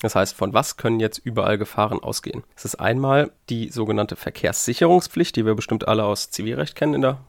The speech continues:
hoffentlich jedenfalls, aus Paragraph acht, acht dreiundzwanzig fortfolgende,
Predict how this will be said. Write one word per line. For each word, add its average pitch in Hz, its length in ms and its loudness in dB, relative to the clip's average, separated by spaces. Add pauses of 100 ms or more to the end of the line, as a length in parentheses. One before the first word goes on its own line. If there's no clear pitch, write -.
(120)
hoffentlich 139 360 -2
jedenfalls, 147 420 0 (500)
aus - 180 0
Paragraph 104 340 -2
acht, - 200 -8 (400)
acht - 200 -10
dreiundzwanzig 117 440 2
fortfolgende, 147 640 2